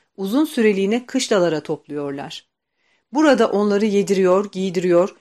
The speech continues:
bütün eksiklerini karşılıyorlar. Yapabildiklerinden daha fazla iş yükleseler bile eve döndükten sonra bu alışkanlıklar onlara fayda sağlıyor.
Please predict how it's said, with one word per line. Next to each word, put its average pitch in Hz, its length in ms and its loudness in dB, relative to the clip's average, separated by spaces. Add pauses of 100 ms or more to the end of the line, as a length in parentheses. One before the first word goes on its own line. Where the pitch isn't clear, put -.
(160)
bütün 262 260 -4
eksiklerini 226 720 -2
karşılıyorlar. 175 1040 -2 (520)
Yapabildiklerinden 240 1080 0
daha 269 160 2
fazla 185 520 0
iş 254 220 -4
yükleseler 208 680 -2
bile 156 280 -4 (420)
eve 226 240 0
döndükten 226 540 2
sonra 175 400 -4
bu - 140 0
alışkanlıklar 190 960 -4
onlara 214 360 0
fayda 202 380 0
sağlıyor. 135 680 -8